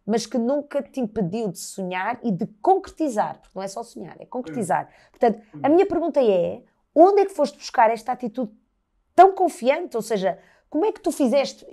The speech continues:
Speaker 1: como é que tu fizeste para acreditar em ti, não é? Porque eu acho que é isto que os jovens empreendedores também querem saber. Como é que ele acredita tanto nele?
Speaker 2: Bom, eu,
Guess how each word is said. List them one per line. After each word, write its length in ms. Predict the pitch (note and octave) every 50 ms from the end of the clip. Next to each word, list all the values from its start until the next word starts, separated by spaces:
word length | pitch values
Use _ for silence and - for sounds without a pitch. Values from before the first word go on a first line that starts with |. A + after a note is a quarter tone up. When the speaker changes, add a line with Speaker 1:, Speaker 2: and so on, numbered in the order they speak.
| - - _ _ _ _ _ -
Speaker 1:
como 140 | - D#4+
é 60 | G4+ -
que 60 | -
tu 80 | -
fizeste 340 | - D4+ C4 C4 C#4+ - - -
para 100 | C4+ A#3+
acreditar 480 | - B3 - A3 A#3+ G#3+ A#3+ A3+ G#3+
em 100 | G#3+ G#3+
ti, 280 | G#3+ G#3+ G3 E3 D3 D3+
não 140 | E3 F#3+ F3+
é? 160 | E3 F3 G#3+
Porque 160 | G#3 - -
eu 60 | D4+
acho 140 | E4 E4 E4
que 80 | - E4+
é 60 | E4+
isto 140 | E4 E4 -
que 60 | - D#4
os 60 | B3+
jovens 340 | D#4 C#4+ C4+ D#4 C#4 - _ _ _ _ _ -
empreendedores 500 | C4 C#4 A3 D4 D4+ D4 C4+ D4 D#4 -
também 220 | - C#4+ C#4+ C#4+
querem 180 | - D4 C#4+ C#4
saber. 340 | - - C#4 B3+ F4+ F4+ -
Como 160 | - C4+ E4+
é 40 | E4+
que 100 | F4 F4
ele 100 | E4+ F4
acredita 440 | F4 - C#4+ C4 D#4+ E4+ E4 D4+
tanto 320 | - - G#3 E3+ - - E3
nele? 320 | E3+ D#3 C#3+ C#3 C#3+ C#3+ C#3+ C#3 C3+ C3 C3 _ _ _ _ _ _ _ _ _ _ _ _ _ _ _ _ _ _ _ -
Speaker 2:
Bom, 320 | F3+ F3+ F3+ F#3+ A3 C4+ D4+
eu, 380 | B3+ A#3 A3+ A3+ A#3 A#3 C#4